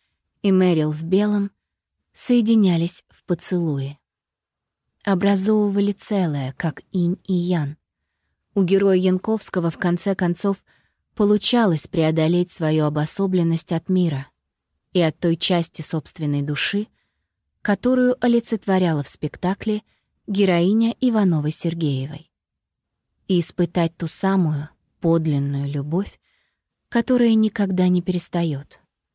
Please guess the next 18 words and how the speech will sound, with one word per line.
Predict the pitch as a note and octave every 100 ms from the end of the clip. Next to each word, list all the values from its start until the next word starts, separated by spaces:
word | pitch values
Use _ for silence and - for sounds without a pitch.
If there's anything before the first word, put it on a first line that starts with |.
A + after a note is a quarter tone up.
| _ _ _
даже | E3+ D#3 D#3 F3 D3+ - _ _ _ _
смерти | - - G3 D3+ - D#3
вопреки. | D#3 E3 D#3+ - - D3 _ _ _ _ _ _ _ _ _ _ _ _ _ _ _ _ -
Театральные | F#3 E3+ F3+ E3+ F3 F3
критики | - A3 G3 - D#3+ - _ _ _ _ _ _
приняли | B3 B3 A#3+ A3
спектакль | - G3+ - G3 G3
неоднозначно. | G3 G3 F#3+ F#3+ G3+ G3 F#3 C#3+ - - D#3 _ _ _ _ _ _ _ _ _ _
Кажется, | - A3+ A3+ - G#3+
что | - A3
лишь | A3 -
немногие | A3 A3+ A#3 A#3 F#3 E3
рецензенты | D3+ - D#3+ D#3+ F#3 G3 F#3 E3 D3+ _ _ _ _ _
разглядели | G3 F#3+ F3+ F#3+ F#3 F#3 G#3+ G3
в | F3
основе | F3 - F#3+ F#3 F3+
его | E3 E3+
сюжета | E3 F3 E3 G3+ G#3 F#3 F3